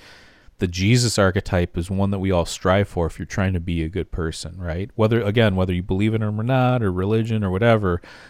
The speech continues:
but this idea of this, like, enlightened, amazing human being is something that we all strive for. Some people don't care. Some people just live their lives and whatever. But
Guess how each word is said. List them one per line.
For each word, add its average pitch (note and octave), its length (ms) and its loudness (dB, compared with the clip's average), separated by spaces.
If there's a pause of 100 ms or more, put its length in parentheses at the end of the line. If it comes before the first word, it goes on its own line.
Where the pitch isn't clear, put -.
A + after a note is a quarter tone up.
but F2+ 120 -2
this G#2+ 180 4
idea G2+ 560 4
of F#2 80 0
this, F#2+ 220 0
like, F2+ 160 0
enlightened, F#2 880 0 (960)
amazing G#2+ 540 2
human G2+ 320 2
being F#2 560 2
is F2 160 -4
something F#2 340 -2
that F2+ 120 -2
we F2+ 120 -2
all F2 160 0
strive F#2 420 -4
for. F#2+ 300 -12
Some C#3 240 4
people G#2+ 280 0
don't - 260 -8
care. F2 240 -4
Some - 220 -6
people F2 280 -6
just F#2 260 -8
live E2+ 180 -4
their G2 120 -6
lives F2+ 480 -8
and F2 80 -12
whatever. E2+ 500 -4
But - 220 -4